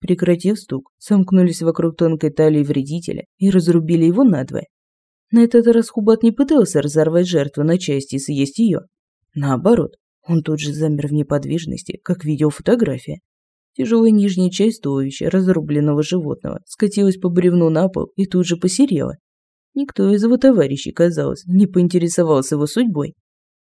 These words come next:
Двое, испытавших действие луча, лежали неподвижно, остальные глядели на Хубата. Но Рип не намерен был больше терять время. "Лучом их!" рявкнул он. Все трое направили свои парализующие пистолеты вперед,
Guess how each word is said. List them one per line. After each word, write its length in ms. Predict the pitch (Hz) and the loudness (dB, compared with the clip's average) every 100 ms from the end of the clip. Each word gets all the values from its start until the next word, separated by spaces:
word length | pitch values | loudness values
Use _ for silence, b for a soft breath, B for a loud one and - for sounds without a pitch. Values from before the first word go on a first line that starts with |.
| - | -4
Двое, 500 | 160 143 160 175 - | -2 0 0 -2 -4
испытавших 640 | 196 185 208 202 151 143 170 | -10 -6 -6 -2 -2 0 -4
действие 420 | 156 147 143 147 | -2 -4 -2 -4
луча, 380 | 147 185 185 135 - _ | -2 -2 -4 -8 -10 _
лежали 440 | 180 165 151 143 | 2 2 2 0
неподвижно, 640 | 143 147 226 202 135 127 147 - _ _ | 0 0 -2 0 -6 -6 -12 -14 _ _
остальные 580 | 143 - 139 135 160 156 | -14 -10 -4 0 0 0
глядели 440 | 135 135 139 135 | -2 -2 0 0
на 100 | 139 | -2
Хубата. 460 | 139 240 165 - - _ _ _ _ _ _ _ | -2 -2 -2 -4 -12 _ _ _ _ _ _ _
Но 180 | - 175 | 2 2
Рип 260 | 147 165 170 | 4 0 0
не 100 | 165 | 2
намерен 480 | 175 220 240 160 139 | 4 4 4 2 0
был 140 | 139 | -2
больше 420 | 143 139 139 - | 0 -2 -2 -6
терять 300 | - 160 220 | -2 -2 0
время. 300 | 160 135 - - _ _ _ _ | -4 -6 -8 -14 _ _ _ _
"Лучом 480 | - 185 - 302 196 | 0 2 6 6 6
их!" 140 | - - _ _ _ | 2 -4 _ _ _
рявкнул 540 | 147 139 123 180 240 | -4 -4 -4 0 2
он. 160 | 156 151 _ _ _ _ _ _ | 2 -4 _ _ _ _ _ _
Все 220 | - 147 | -10 -8
трое 320 | 147 160 156 | -4 -4 -4
направили 540 | 165 175 170 160 156 156 | -2 0 2 2 2 0
свои 260 | 160 156 | -2 -4
парализующие 760 | 156 160 160 156 156 151 - 151 | 0 0 0 -2 -2 -2 -4 -10
пистолеты 560 | 143 - 156 156 151 | -10 -2 2 2 2
вперед, 400 | 143 - 143 151 | -4 -4 -4 -4